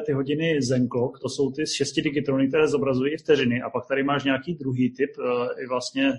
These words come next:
s dvojtečkou uprostřed, kterou, že jo, si jen tak nemůže nikdo udělat,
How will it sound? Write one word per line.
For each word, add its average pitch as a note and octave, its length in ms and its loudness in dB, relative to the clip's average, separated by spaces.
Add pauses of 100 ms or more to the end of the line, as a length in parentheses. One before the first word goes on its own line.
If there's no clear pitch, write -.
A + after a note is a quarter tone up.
s A#2+ 100 -8
dvojtečkou C3+ 680 2
uprostřed, B2+ 600 -4 (260)
kterou, A#2+ 360 -10 (160)
že A2+ 100 -6
jo, A#2+ 120 -4
si - 180 -6
jen B2+ 80 2
tak B2 160 0
nemůže B2+ 320 2
nikdo C#3 300 2
udělat, B2+ 280 2